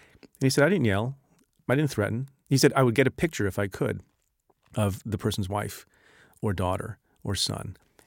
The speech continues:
and I would put it on the table, and I would let them look at it for a while. And then I would say, 'Look, you can be a man.'" You know, he would redefine what manhood was for them. He's like, "You could be a man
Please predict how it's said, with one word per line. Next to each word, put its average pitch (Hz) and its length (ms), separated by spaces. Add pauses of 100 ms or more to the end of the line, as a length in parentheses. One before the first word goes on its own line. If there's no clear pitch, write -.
(180)
and 107 80
I - 20
would 104 120
put 113 120
it 107 40
on 98 100
the 95 80
table, - 420 (580)
and 107 80
I 101 40
would 104 80
let 107 80
them 95 160
look 98 140
at 95 60
it - 60
for 104 120
a - 20
while. 101 300 (420)
And 110 100
then 110 120
I 110 60
would 104 120
say, 120 300 (300)
'Look, 151 240 (320)
you 131 100
can 139 140
be 113 120
a 95 40
man.'" 104 500 (320)
You 110 60
know, - 20
he 107 80
would 101 80
redefine 117 480
what 98 100
manhood 101 340
was 92 180
for - 100
them. 98 120
He's 95 80
like, 110 80
"You 143 80
could 147 120
be 120 100
a 95 40
man 107 380